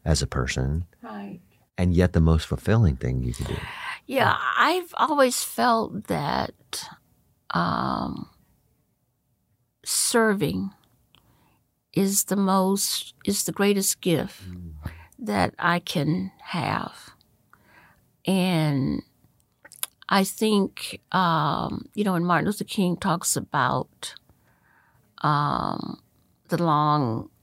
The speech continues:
Speaker 2: arc of the moral universe, and I, and I sometimes get, "Does it have to be so long?"
Speaker 1: Yeah. Can we
Speaker 2: But
Speaker 1: bend it a little quicker?
Speaker 2: that's right.
Speaker 1: Mm.
Speaker 2: But I know that we're part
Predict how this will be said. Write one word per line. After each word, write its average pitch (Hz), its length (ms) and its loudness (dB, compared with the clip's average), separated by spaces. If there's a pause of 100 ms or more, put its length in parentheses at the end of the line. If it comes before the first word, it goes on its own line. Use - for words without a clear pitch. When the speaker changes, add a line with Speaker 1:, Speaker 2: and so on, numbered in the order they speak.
(160)
Speaker 2:
arc 156 440 0
of - 220 -6
the - 80 -2
moral 143 380 0
universe, 147 720 -2
and 156 120 -4
I, 135 380 -2 (880)
and 170 140 0
I 156 160 2
sometimes 160 720 0
get, 151 440 -2 (240)
"Does 165 200 0
it 180 60 -2
have 196 280 0
to - 80 -6
be 196 160 0
so 156 240 0
long?" 151 560 4
Speaker 1:
Yeah. 120 220 4 (600)
Can 87 180 2
we 87 100 2
Speaker 2:
But 101 180 4
Speaker 1:
bend 101 160 4
it 98 100 6
a 92 60 4
little 90 260 4
quicker? - 380 2
Speaker 2:
that's - 200 0
right. 208 360 0
Speaker 1:
Mm. 110 160 -4 (320)
Speaker 2:
But 185 320 2 (1000)
I 190 140 2
know 190 420 4
that 175 340 2
we're 208 240 6
part 202 760 0